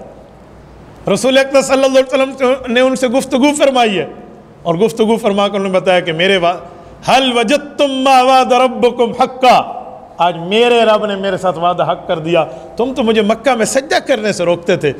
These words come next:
मेरे सर पर ऊँट की ओजरी डाल देते थे, मुझे नमाज नहीं पढ़ने देते थे, तौहीद की दावत पे तुम रोड़े अटकाते थे।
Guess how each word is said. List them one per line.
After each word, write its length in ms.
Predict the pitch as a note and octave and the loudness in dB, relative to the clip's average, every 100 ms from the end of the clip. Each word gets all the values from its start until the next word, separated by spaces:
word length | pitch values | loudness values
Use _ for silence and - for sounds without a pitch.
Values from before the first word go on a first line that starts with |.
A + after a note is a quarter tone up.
| - - | -12 -6
मेरे 220 | F#3+ B3 A#3+ | 0 2 2
सर 200 | C#4+ C#4+ | 2 2
पर 180 | C#4 | 2
ऊँट 220 | B3 C4+ - | 2 0 0
की 80 | |
ओजरी 340 | C4 C4+ D#4+ E4+ | 2 4 2 4
डाल 220 | C#4+ A#3+ | 4 4
देते 300 | G#3+ G#3 G3 | 0 0 -2
थे, 180 | F3+ F3 - - | -2 -4 -6 -6
मुझे 200 | G#3 B3+ | -2 0
नमाज 380 | B3 B3+ C4 F4+ | 0 4 4 4
नहीं 160 | - D4 | 0 -2
पढ़ने 320 | D4 C4+ B3+ | 2 2 2
देते 300 | A#3+ A3+ A3+ | 0 2 0
थे, 160 | G3 F3 | 0 -4
तौहीद 760 | - - - B3+ A#3 F4 F4+ | -6 -6 2 4 4 4 2
की 80 | F#4+ | 0
दावत 320 | D#4 D#4 D#4+ | 4 6 6
पे 160 | D#4+ D4 | 4 -2
तुम 200 | D4+ C4+ | 0 2
रोड़े 240 | C4 C#4+ | 6 6
अटकाते 480 | C4+ - A3+ B3 A3+ | 6 4 2 2 2
थे। 220 | G3+ E3 | -2 -4